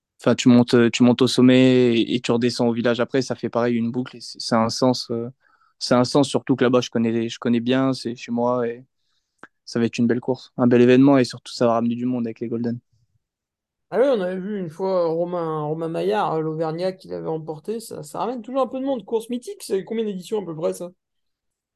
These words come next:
Speaker 1: Ouf, euh,
Speaker 2: Ouais, on doit pas être
Speaker 1: là,
Speaker 2: loin des
Speaker 1: je, je,
Speaker 2: quarante, hein.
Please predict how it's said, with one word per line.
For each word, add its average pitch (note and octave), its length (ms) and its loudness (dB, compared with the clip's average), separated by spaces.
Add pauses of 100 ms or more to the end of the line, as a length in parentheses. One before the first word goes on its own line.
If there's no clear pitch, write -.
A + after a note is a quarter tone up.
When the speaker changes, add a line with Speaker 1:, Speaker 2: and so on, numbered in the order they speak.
(340)
Speaker 1:
Ouf, A3 500 2
euh, C#3 1080 2 (220)
Speaker 2:
Ouais, D3 180 -10
on D3 120 -18
doit - 140 -16
pas D#3+ 140 -8
être D#3+ 100 -6
Speaker 1:
là, - 20 -12
Speaker 2:
loin E3 120 -6
des D3 100 -6
Speaker 1:
je, C3+ 140 4
je, A3 120 2
Speaker 2:
quarante, - 140 -8
hein. G#3 120 -14